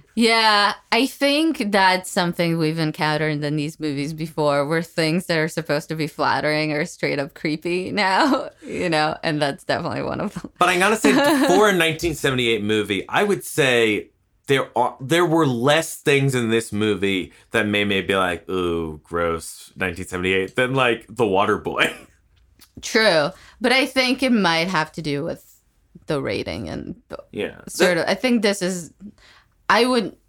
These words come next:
Speaker 1: I would assume for the most part, this movie was marketed towards children. I don't know that.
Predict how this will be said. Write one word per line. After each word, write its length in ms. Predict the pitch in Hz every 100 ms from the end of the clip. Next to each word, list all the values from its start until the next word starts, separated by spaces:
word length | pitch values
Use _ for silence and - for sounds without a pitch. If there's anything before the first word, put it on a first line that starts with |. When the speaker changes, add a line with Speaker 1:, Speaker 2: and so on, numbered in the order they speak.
| _ -
Speaker 1:
I 100 | 214
would 220 | 233 202
assume 500 | 175 - - 254 202
for 160 | 190 180
the 80 | 180
most 240 | 170 170
part, 240 | 170 156
this 180 | 160 -
movie 260 | 165 143 139
was 160 | 143 160
marketed 440 | - - - -
towards 320 | - - -
children. 480 | - - - - - _
I 80 | 170
don't 160 | 165 165
know 200 | 147 135
that. 340 | - - -